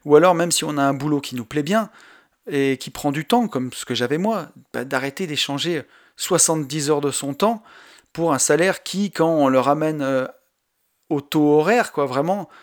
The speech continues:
euh, commence à faire un peu flipper, quoi. <laughs> Voilà. Et, euh, et donc, euh, bah, quand on a notre entourage qui nous comprend pas dans cette quête, c'est compliqué, quoi.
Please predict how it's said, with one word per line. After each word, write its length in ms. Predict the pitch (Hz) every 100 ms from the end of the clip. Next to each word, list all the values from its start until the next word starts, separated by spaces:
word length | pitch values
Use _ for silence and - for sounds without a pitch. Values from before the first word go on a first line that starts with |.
| - _ -
euh, 140 | 120
commence 360 | - 143 135 139
à 20 |
faire 200 | - 131
un 80 | 131
peu 120 | 143
flipper, 360 | - 185 - 151
quoi. 200 | - -
<laughs> 1300 | - - 220 - 254 - - - _ - - - -
Voilà. 380 | 147 151 139 131 - - - - -
Et, 220 | 143 147
euh, 360 | 143 139 139 135
et 100 | 139
donc, 320 | 156 196 -
euh, 280 | 139 131 127
bah, 160 | 123
quand 260 | 131 - 175
on 120 | 170
a 220 | 151 143
notre 300 | 139 139 -
entourage 500 | 165 165 151 170 160
qui 100 | -
nous 120 | 123 127
comprend 360 | 135 127 135
pas 360 | 123 180 208 _
dans 120 | 147
cette 260 | 123 139 -
quête, 400 | - 233 - - - - - - - _ -
c'est 240 | - 156
compliqué, 500 | - 180 190 - 180
quoi. 220 | - 107